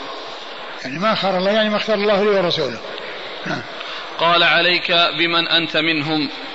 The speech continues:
Speaker 2: بمن أنت منه".
Speaker 1: عليك بمن أنت منه.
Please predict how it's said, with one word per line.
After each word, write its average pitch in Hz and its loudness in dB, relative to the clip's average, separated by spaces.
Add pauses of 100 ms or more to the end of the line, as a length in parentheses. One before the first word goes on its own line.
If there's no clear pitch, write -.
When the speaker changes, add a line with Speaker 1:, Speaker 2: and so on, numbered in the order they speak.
(580)
Speaker 2:
بمن 165 0
أنت 180 0
منه". 160 2 (640)
Speaker 1:
عليك 214 2
بمن 208 0
أنت 240 0
منه. 190 2